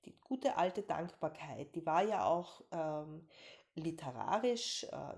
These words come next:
in gewissen Ratgebern ein großes Thema in der letzten Zeit. Man hat immer wieder Bücher gefunden, dankbar sein,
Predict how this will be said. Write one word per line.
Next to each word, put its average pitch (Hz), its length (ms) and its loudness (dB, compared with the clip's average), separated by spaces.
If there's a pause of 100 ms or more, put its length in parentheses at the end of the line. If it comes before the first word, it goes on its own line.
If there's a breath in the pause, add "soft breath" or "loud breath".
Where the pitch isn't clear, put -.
(120)
in - 80 -18
gewissen - 340 -6
Ratgebern 202 960 2
ein 175 220 -6
großes 180 440 -6
Thema 190 560 -2
in - 140 -6
der 185 80 -4
letzten 175 400 -4
Zeit. 160 400 -2
Man 165 140 -8
hat 165 160 -10
immer 180 220 -6
wieder 175 140 -2
Bücher 175 300 -8
gefunden, 165 580 -8
dankbar 185 400 0
sein, 165 580 -2